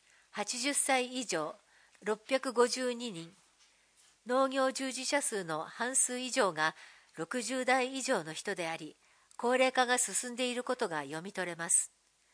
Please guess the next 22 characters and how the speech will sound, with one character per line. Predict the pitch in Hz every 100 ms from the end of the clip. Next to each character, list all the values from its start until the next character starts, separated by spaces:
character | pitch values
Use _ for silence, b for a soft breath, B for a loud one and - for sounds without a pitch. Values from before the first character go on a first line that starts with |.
| b b b b b -
出 | - 226 -
典、 | - 220 208 b b b _
二 | 196
千 | 202 285 247
十 | 196 214
五 | 185
年 | 165 165 151 _ _
農 | 190 226 254
林 | 269 262
業 | 254 247 233
セ | 262
ン | 214
サ | - 160
ス。 | - - - _ _ _ _ _ _ -
グ | 185
ラ | 208
フ | 202 226
終 | 190
わ | 196
り | 190
ま | 185
す。 | - -